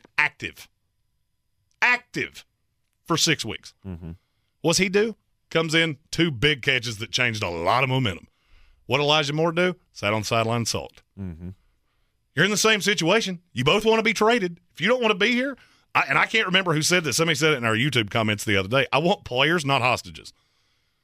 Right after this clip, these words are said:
Speaker 1: I'm not keeping you here against your will.
Speaker 2: Right.
Speaker 1: You find me somebody that'll give you a fir-, give me a first round pick for you, which you are worth, and there are teams in the league that'll do it. Happy for you.
Speaker 2: Mm-hmm.
Speaker 1: We can part as friends, and you will probably be a tremendous player elsewhere. You're not here.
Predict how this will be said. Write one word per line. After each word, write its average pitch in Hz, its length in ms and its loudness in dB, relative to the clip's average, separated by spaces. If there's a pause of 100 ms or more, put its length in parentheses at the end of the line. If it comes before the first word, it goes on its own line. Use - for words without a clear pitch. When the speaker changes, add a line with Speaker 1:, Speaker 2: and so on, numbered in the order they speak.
(300)
Speaker 1:
I'm 160 140 0
not 247 220 0
keeping 190 300 0
you 151 120 2
here 156 160 2
against 139 300 0
your 131 120 0
will. 120 300 0
Speaker 2:
Right. 98 280 -4 (200)
Speaker 1:
You 165 160 -2
find 240 240 2
me 233 80 0
somebody 220 240 0
that'll 185 120 0
give 190 120 0
you 165 100 0
a 123 40 -2
fir-, 131 240 -4
give 165 120 0
me 156 100 0
a 110 40 -2
first 165 240 0
round 190 160 -4
pick 123 160 -2
for 104 80 -8
you, 92 160 -4
which 110 260 0
you 170 120 2
are 180 100 2
worth, 107 320 -2
and 101 140 -2
there 110 140 -2
are 113 140 2
teams 120 240 -4
in 107 60 -4
the 107 60 -4
league 104 180 -2
that'll 98 160 -4
do 85 160 -10
it. - 80 -20 (600)
Happy 139 360 0
for 110 220 -6
you. 73 100 -10 (100)
Speaker 2:
Mm-hmm. 92 340 -12 (1040)
Speaker 1:
We 160 180 2
can 85 220 -8
part 156 260 0
as 156 100 -2
friends, 101 460 -4
and 113 120 0
you 185 120 0
will 147 80 0
probably 135 400 0
be 107 160 0
a 80 40 -4
tremendous 120 500 -2
player 139 280 0
elsewhere. 95 440 -6 (180)
You're 143 160 0
not 185 220 0
here. 131 240 -6